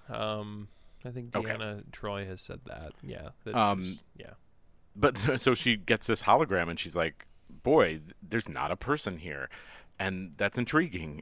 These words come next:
Speaker 2: And I guess it would be intriguing if you really thought there was a person. But you're right. The perception roll to figure out, like,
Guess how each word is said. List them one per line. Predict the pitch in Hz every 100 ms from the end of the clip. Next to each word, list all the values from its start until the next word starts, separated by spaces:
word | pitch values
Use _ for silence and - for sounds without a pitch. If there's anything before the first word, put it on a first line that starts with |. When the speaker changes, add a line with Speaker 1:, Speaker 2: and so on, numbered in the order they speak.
| -
Speaker 2:
And | 104 113
I | 113
guess | 160 123
it | 101
would | 180
be | 117
intriguing | 95 - 87 87
if | 82
you | 90
really | 95 90
thought | - 85
there | -
was | 78
a | 76
person. | - - - 82
But | 85
you're | 101 107
right. | 139 76
The | -
perception | - - 131 - 95
roll | 87 82
to | -
figure | - 87 87
out, | 82
like, | 78 78